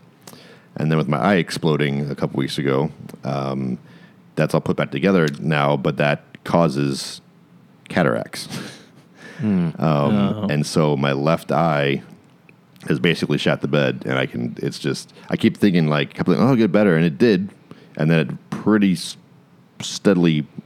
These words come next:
Speaker 1: uh, pretty rather, uh, quickly plateaued. And I was like, "What's going on here?" And I went back to the eye doctor, and they're like, "Yeah, it's just, that's about as good as it's gonna get."
Speaker 3: Oh.
Speaker 1: So I will, uh,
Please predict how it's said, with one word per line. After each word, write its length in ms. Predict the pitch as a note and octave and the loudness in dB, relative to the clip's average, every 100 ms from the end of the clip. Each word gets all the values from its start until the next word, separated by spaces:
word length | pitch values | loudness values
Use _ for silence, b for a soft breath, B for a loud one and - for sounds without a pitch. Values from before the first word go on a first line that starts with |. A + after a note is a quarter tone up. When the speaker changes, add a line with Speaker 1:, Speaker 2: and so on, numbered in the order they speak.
| - | -2
Speaker 1:
uh, 240 | D2+ C#2+ | 0 0
pretty 280 | - G2 D#2+ | 0 2 4
rather, 320 | D2+ C#2+ C#2 | 4 2 2
uh, 40 | B1+ | 0
quickly 300 | - F#2 D#2 | 0 2 0
plateaued. 640 | - - E2 - C#2 - - B B B B B B - | -2 -2 0 0 0 -2 -8 B B B B B B -6
And 100 | C#2 | -4
I 60 | |
was 100 | D2+ | -2
like, 120 | C2 | -2
"What's 140 | F#2 - | -4 -2
going 160 | F2+ | 0
on 160 | C2+ E2+ | 0 0
here?" 240 | C2+ A#1 - B B B B - | 0 -4 -8 B B B B -10
And 80 | C2 | -4
I 40 | C#2 | -2
went 260 | C#2+ - | -2 -2
back 140 | D2 C#2+ | -2 0
to 60 | |
the 80 | C#2+ | 0
eye 60 | D2 | 2
doctor, 380 | C2+ C2 C2+ | 0 -2 -2
and 100 | C2 | -2
they're 80 | C2 | -2
like, 220 | C2+ C#2 | -2 0
"Yeah, 180 | D#2 A2 | 0 -2
it's 100 | G2 | -2
just, 120 | D#2 D#2 | -4 -4
that's 160 | E2 | -4
about 200 | - E2+ | -2 -2
as 60 | E2 | 0
good 80 | F#2 | 0
as 60 | F2 | 0
it's 60 | |
gonna 120 | E2+ | 2
get." 240 | F2 F2+ - - - - - | 2 2 0 -12 -20 -12 -6
Speaker 3:
Oh. 380 | G#2+ G#2+ G2+ F#2+ B B - | -2 -2 -4 -6 B B -6
Speaker 1:
So 560 | - D2 D2 C#2+ D2+ - | 0 2 4 2 0 -2
I 200 | C#2+ C#2+ | 0 2
will, 360 | D2 D2 D2+ | 2 2 2
uh, 180 | D2 D2 | 0 -2